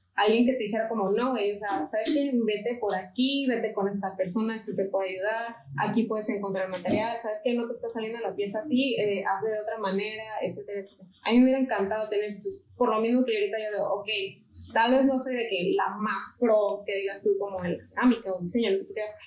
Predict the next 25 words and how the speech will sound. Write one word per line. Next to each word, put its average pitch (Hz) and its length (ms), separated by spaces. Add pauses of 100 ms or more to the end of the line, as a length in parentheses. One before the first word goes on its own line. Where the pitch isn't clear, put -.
(380)
pero 330 400
tengo 226 720
cierto 226 560
nivel 220 360
de 233 120
conocimiento 214 1000
que 214 180
puedo 208 280
yo 208 260
compartir 233 840
y 196 400
si 214 220
entre 196 220
todos 214 160
nos 208 140
vamos 196 280
compartiendo, 254 540
ayudando, 208 440
etcétera, 202 320
etcétera, 196 300
etcétera, 233 400
pues 185 180
ya 185 140
va 190 160
como 196 420